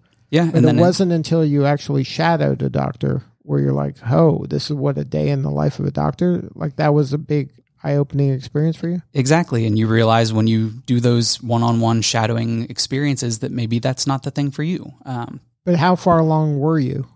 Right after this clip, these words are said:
Speaker 2: Like, if you would have shadowed them at sixteen, would
Speaker 1: It
Speaker 2: you have maybe chosen a different career?
Speaker 1: I think so. I think the earlier that you can
Speaker 2: Wow.
Speaker 1: get that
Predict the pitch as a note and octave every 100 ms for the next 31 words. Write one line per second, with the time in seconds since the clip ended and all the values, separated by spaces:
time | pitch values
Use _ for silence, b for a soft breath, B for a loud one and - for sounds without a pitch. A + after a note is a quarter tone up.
0 | _ - D3+ D#3 F3 F3 D#3 - D#3+ D#3
1 | D#3 C#3+ D3 C#3+ D3 - _ _ _ _
2 | _ _ - F3+ - - F3 E3+ C3 C3
3 | _ _ _ _ D#3+ D3 B2+ C#3 D3 D3
4 | - D3 C#3 C#3 D3+ D3 C#3+ C3+ C#3+ D3+
5 | C3 E3+ G3+ A#3 - _ - C#3 E3 -
6 | A2+ A2 B2 B2 B2+ A#2+ B2+ C3 B2+ A2+
7 | A2 A2 G#2+ D3+ D3 A2+ -